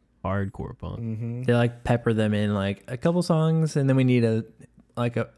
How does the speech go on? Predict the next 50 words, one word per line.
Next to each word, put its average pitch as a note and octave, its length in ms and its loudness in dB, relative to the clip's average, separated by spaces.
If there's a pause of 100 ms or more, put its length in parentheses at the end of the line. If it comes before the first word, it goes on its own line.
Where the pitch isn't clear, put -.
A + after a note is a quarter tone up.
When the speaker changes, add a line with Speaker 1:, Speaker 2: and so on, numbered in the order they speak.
Speaker 3:
a, A2+ 100 0 (560)
a B2+ 100 -2
rockin' G#2+ 380 -2
one, F2 240 -8
and A#2 140 0
then B2 120 4
a - 20 -2
couple D#3 180 2
Speaker 2:
Yeah. D#3 80 2
Speaker 3:
more D3+ 120 2
songs, D3 360 -2
and A#2 180 0
another A2 360 2
one. E2 280 -10 (580)
Speaker 2:
This D3 200 0
song F#3 240 -4
very A#2 280 -2
specifically A2 600 -6
reminded G#2 380 -6
me G#2 120 -6
of G2 100 -8
the G2+ 80 -6
movie G2+ 280 -6
Green G2 340 -10
Room. G2+ 340 -8 (480)
Have - 140 -10
you A2+ 60 -4
seen - 160 0
that? A#2 40 4 (140)
Speaker 1:
Yes, - 320 0
yeah. A2+ 400 2 (720)
Speaker 2:
Josh, A2+ 160 -4
have A2+ 80 -6
you A2 60 -4
seen A#2+ 220 -4
that? B2 240 -4 (360)
Speaker 3:
Mm, G#2+ 680 0
no. F2+ 160 -2 (560)
Speaker 2:
It's G#2+ 140 -6
a A2+ 60 0
horror A2 300 -2
movie A#2+ 500 -4 (300)
with, G#2+ 140 -4
Speaker 3:
Oh, D2 140 -4
well, F#2+ 80 -2
then G2+ 200 -2
I F#2+ 60 -2
Speaker 2:
um, G2 100 -4
Speaker 3:
definitely F#2 380 -4
haven't. C2 320 -10